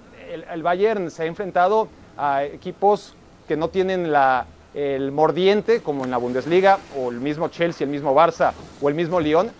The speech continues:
que sí tiene el Paris Saint-Germain. Es decir, que mientras le salen las cuentas en el noventa y nueve por ciento de los partidos, el de la final no va a ser uno de ellos. Eh, el Paris Saint-Germain, rápidamente, bueno,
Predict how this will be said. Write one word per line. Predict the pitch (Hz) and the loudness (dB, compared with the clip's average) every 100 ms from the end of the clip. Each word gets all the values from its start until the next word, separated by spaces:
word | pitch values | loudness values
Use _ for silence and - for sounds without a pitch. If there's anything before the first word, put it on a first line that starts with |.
| - - | -16 -8
que | 147 | -8
sí | 185 | -6
tiene | 175 180 | -2 -2
el | 151 | 0
Paris | 147 151 | -2 -2
Saint-Germain. | 156 135 131 127 | -2 -2 -2 -4
Es | 135 | -6
decir, | 165 202 202 - - - | 0 0 0 -4 -20 -16
que | - 156 143 151 - | -4 0 0 -2 -8
mientras | 165 156 151 | -4 0 0
le | 147 | 0
salen | 143 185 | 0 2
las | 226 175 | 2 2
cuentas | 208 214 190 156 - | 2 2 2 0 -2
en | 160 143 | -6 -4
el | 143 | -2
noventa | 143 143 | -2 0
y | |
nueve | 156 202 | 2 0
por | 185 | 0
ciento | 190 190 | -4 -2
de | |
los | 196 | 0
partidos, | 170 151 202 240 240 - | 0 0 4 2 2 -4
el | 180 156 | -2 2
de | 156 | 2
la | |
final | 151 165 175 208 254 - - - | 2 2 4 4 2 -8 -20 -10
no | 165 190 | 0 4
va | 190 | 4
a | |
ser | 175 180 | 4 -2
uno | 185 170 | 0 2
de | 160 | 2
ellos. | 143 110 - - | 0 -4 -12 -18
Eh, | 139 135 - - - - | -12 -12 -14 -20 -20 -4
el | 208 196 | 0 2
Paris | - 185 214 220 | 4 4 4 4
Saint-Germain, | 226 226 226 233 247 | 2 2 2 0 0
rápidamente, | 190 208 190 202 240 208 | 0 -2 -2 -4 -2 -2
bueno, | 156 185 160 | -2 -6 -6